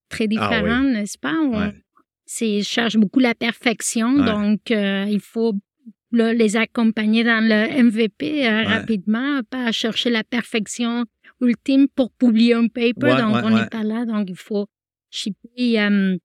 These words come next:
Speaker 1: donc je trouve ça, euh, différent. Par contre, ils sont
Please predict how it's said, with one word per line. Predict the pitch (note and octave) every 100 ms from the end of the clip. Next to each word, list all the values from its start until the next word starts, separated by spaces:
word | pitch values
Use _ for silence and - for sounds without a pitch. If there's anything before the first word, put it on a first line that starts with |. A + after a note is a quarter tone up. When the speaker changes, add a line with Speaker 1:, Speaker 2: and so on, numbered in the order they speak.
| _ _ _ _ -
Speaker 1:
donc | A#3+ A3+
je | A3
trouve | - - A#3+
ça, | - - A3+ A#3+ A#3 G#3 G3 G3+ G3+
euh, |
différent. | F#3+ F3+ G#3+ - G#3+ G#3 G#3 C4 D#4+ E4 - _ _ _ _
Par | A#3 A3
contre, | B3 C#4 -
ils | B3+
sont | B3 A#3 A#3 A3